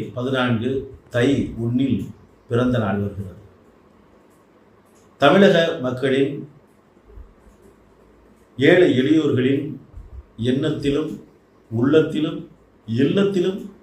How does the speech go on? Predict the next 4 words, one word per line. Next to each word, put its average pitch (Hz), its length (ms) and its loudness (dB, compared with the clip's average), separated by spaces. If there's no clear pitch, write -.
இன்றைக்கு 120 500 -4
நீக்கமற 156 500 -4
நிறைந்து, 127 480 -6
அம்மாவின் 180 560 2